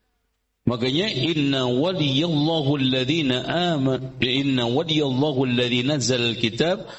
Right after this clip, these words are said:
wa huwa yatawalla salihin." Dan Subhanallah, ayat ini memiliki latar belakang cukup baik dengan Umar bin Abdul Aziz.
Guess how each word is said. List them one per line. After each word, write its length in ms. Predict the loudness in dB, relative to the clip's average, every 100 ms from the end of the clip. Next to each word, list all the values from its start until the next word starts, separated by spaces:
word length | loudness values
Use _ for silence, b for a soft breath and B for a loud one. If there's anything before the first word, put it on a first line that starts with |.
| B
wa 160 | 0 2
huwa 240 | 2 2
yatawalla 720 | 0 0 0 2 0 2 0
salihin." 800 | 0 0 0 0 0 0 -4 -8 -16 _ _ -2
Dan 320 | 0 0 -6 b b b b _ _
Subhanallah, 960 | -2 0 0 0 -2 0 0 2 0 -2 -12 -16 _ _ _ _ -6 -2
ayat 240 | -2 0
ini 320 | 0 2 2
memiliki 560 | 0 2 2 0 0 0
latar 320 | 0 -2 -2
belakang 480 | 0 -2 0 -4 -4 -10 _ _ _ _ _ _ _ _ _ _ _ _ _ _ _ _ _ _
cukup 480 | -6 -2 -2 0 0
baik 400 | 0 -2 -4 -4
dengan 320 | -2 0 0
Umar 240 | 0 0
bin 160 | 0 -2
Abdul 400 | 0 -2 -2 0
Aziz. 680 | 0 0 -2 0 0 -2